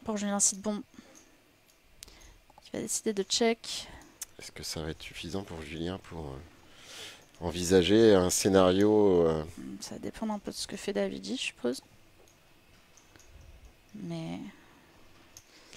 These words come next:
Speaker 1: hmm.
Speaker 2: Euh, ouais.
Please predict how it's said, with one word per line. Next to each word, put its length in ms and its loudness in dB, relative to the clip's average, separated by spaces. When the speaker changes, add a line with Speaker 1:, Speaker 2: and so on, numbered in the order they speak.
Speaker 1:
hmm. 60 -8
Speaker 2:
Euh, 280 -8
ouais. 920 -12